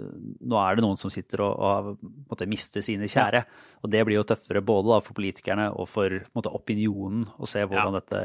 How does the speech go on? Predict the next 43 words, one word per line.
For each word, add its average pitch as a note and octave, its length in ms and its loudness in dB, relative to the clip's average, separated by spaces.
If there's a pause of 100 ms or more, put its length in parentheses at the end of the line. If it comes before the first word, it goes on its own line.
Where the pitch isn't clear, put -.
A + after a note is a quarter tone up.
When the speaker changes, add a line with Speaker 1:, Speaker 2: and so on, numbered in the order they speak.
(120)
Speaker 1:
egentlig G#2 400 -4
Speaker 2:
Ja, G2+ 140 2
Speaker 1:
rammer. G2+ 220 -2
Speaker 2:
og A#2+ 100 4
det, B2 80 6
altså, A#2 260 2
disse A#2+ 220 2
dødstallene A2 420 4
kommer G2+ 160 2
til G#2+ 100 0
å - 60 -6
stige, G#2+ 340 4
og G#2+ 100 0
Trump G#2 300 -2
har G#2+ 140 4
definitivt A2 480 0
liksom G#2 160 -2
det G#2+ 160 2
vanskeligste G2 840 -2 (320)
perioden G#2 600 0
foran F#2+ 320 2
seg, A#2+ 260 6
ikke - 80 -14
sant? A2+ 400 0
Når A2+ 160 0
dette A2+ 160 -2
kommer G2+ 220 -2
til A2+ 80 0
å G2+ 80 2
øke, A#2 180 0
mange A#2 540 2
kommer G#2+ 240 0
ikke A2+ 160 -10
etter A2+ 180 -4
hvert G2+ 140 -2
å G#2 80 -12
kjenne G#2 560 -4
noen G#2+ 260 -4
som, G#2 300 -4 (400)
som A#2 240 0
har B2 100 2
dødd A2 160 4
antageligvis. A2+ 640 2